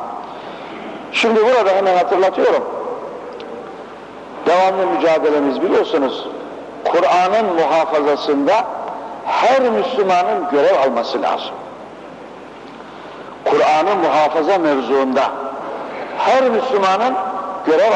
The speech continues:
alması lazım. E nasıl? Ya bizzat o muhafızlığa sı-, efendim paşaları sıvayacaksın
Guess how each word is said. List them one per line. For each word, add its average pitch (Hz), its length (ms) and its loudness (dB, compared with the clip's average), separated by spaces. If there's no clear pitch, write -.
alması 117 340 -2
lazım. - 320 -2
E 175 80 4
nasıl? 214 320 2
Ya 185 160 2
bizzat 170 340 0
o 143 380 0
muhafızlığa 143 800 2
sı-, 160 200 2
efendim 143 300 2
paşaları 151 480 2
sıvayacaksın 156 720 0